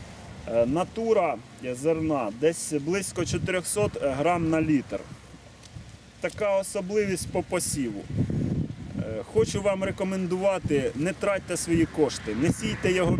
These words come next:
більше. Ви, по-перше, е, витратите посівний матеріал, який коштує гроші.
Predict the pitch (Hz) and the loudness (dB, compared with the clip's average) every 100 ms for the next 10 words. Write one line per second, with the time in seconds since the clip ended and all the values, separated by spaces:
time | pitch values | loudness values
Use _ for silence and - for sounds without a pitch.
0 | 165 170 135 - - - - - - 143 | 0 -4 -4 0 2 2 0 -2 -2 4
1 | 214 208 175 - 190 220 208 - 202 196 | 4 4 2 0 2 2 2 2 2 2
2 | 185 - 147 139 139 147 208 208 202 196 | 0 -2 0 4 4 4 4 4 0 0
3 | 196 175 196 202 202 202 202 196 202 208 | -2 0 0 2 2 2 2 2 4 6
4 | 214 208 - - 180 185 170 180 165 - | 6 4 0 2 2 4 4 6 4 6
5 | 156 147 135 135 117 - | 6 6 4 2 4 2